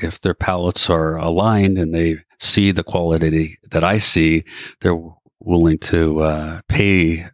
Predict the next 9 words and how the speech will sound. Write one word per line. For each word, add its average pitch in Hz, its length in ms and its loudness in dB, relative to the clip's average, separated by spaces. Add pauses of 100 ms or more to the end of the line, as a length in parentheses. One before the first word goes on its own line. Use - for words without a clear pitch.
sometimes 80 500 0
a 82 40 2
little 80 180 2
extra 82 440 0
to 78 80 -2
buy 80 240 0
an 76 120 -2
artisan 78 460 -2
product. - 440 -6